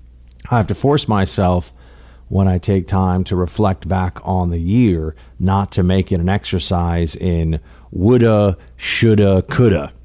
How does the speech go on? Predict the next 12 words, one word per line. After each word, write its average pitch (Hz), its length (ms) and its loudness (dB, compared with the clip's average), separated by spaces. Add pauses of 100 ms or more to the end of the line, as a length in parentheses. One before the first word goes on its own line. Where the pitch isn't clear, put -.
(880)
and 95 160 0
instead 92 500 0
look 98 260 2
honestly 98 580 2
at 82 100 0
what 87 200 0
has 85 200 -2
gone 80 340 -4
well, 82 460 0 (460)
at 80 320 -4
where 92 260 0
I've 82 540 -2